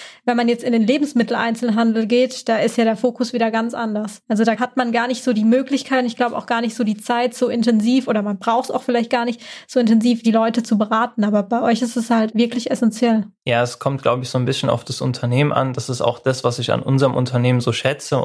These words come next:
Speaker 2: und wieso ich eigentlich die Ausbildung bei uns so cool finde. Der Wert wird einfach nur darauf gelegt, dass der Kunde sich wohlfühlt, dass man ihn so gut wie möglich berät und dass es dann einfach ein schönes Erlebnis für ihn wird.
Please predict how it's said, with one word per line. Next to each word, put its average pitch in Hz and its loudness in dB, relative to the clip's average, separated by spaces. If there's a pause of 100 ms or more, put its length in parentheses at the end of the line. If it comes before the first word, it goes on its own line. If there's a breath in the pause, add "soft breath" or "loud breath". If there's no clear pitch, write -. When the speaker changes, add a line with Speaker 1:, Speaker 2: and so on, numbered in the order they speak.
Speaker 2:
und 120 -2
wieso 120 0
ich - -4
eigentlich 117 -2
die - -4
Ausbildung 127 0
bei 117 2
uns 135 0
so 135 -6
cool 151 0
finde. 120 -2
Der 113 -2
Wert 139 -2
wird 131 -4
einfach 135 0
nur 127 0
darauf 139 -2
gelegt, 131 -2
dass 123 0
der 120 -2
Kunde 143 0
sich 123 -2
wohlfühlt, 160 -2
dass 131 2
man 131 2
ihn 131 0
so 127 0
gut 147 -2
wie 131 0
möglich 131 0
berät 135 0 (260 loud breath)
und 120 0
dass 123 -2
es 131 -4
dann - 0
einfach 127 0
ein 127 0
schönes 131 -2
Erlebnis 127 0
für - -8
ihn 117 -2
wird. 113 0